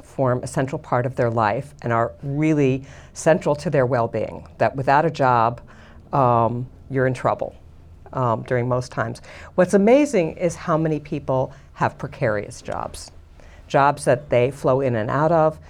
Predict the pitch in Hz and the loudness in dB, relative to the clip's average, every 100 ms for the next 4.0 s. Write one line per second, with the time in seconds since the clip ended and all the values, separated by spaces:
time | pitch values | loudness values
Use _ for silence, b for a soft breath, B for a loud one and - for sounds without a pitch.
0 | b b 135 117 120 123 - 135 131 127 | b b 2 2 0 -4 -6 -2 0 -2
1 | - 147 131 123 117 - 139 117 113 113 | -4 0 2 2 0 -2 -2 0 0 -4
2 | 113 b b b - 127 - - 165 131 | -8 b b b 0 0 -2 -4 0 2
3 | 131 135 - - - - 131 120 110 | 2 -2 -12 -16 -8 -2 2 2 2